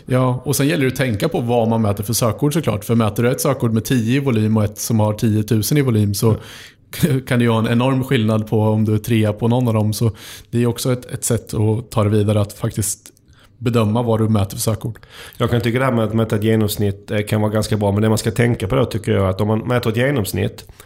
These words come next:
Speaker 2: och man har mycket, alltså rank, man tittar på långt tillbaka i sökresultaten, alltså upp till femhundra ord, som jag vet vissa gör, vilket
Speaker 1: Mm.
Speaker 2: kan vara bra om man har möjlighet, då kan snittet slå väldigt mycket, för att går det från plats tvåhundratolv till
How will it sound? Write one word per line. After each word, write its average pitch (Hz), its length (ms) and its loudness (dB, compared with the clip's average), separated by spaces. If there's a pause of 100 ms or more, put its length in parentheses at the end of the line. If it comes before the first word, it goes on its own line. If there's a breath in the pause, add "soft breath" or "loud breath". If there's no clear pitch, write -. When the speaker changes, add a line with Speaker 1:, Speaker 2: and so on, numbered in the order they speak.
Speaker 2:
och 113 200 -4
man 107 140 2
har 104 100 2
mycket, 113 540 0
alltså - 180 0
rank, 117 320 2
man 113 120 0
tittar 113 220 0
på 110 280 0 (160)
långt 117 380 0
tillbaka 131 340 -2
i 101 40 -2
sökresultaten, 95 640 -2
alltså 98 160 0
upp 104 140 -2
till 95 80 -2
femhundra 113 580 0
ord, 92 120 -2
som 98 120 -2
jag 98 60 0
vet 95 140 0
vissa 104 240 -2
gör, - 280 -6
vilket 131 240 2
Speaker 1:
Mm. - 40 0
Speaker 2:
kan 131 100 0
vara 131 120 0
bra 156 140 0
om 95 100 -2
man 98 100 -2
har 95 80 0
möjlighet, 101 600 -2 (420 loud breath)
då 113 500 0
kan 104 180 0
snittet 110 460 -2
slå 101 260 0
väldigt 104 280 -2
mycket, 117 340 -4
för 101 60 -4
att 101 80 -4
går 110 240 2
det 101 60 -2
från 98 140 -2
plats 98 260 -4
tvåhundratolv 101 640 0
till 95 320 -2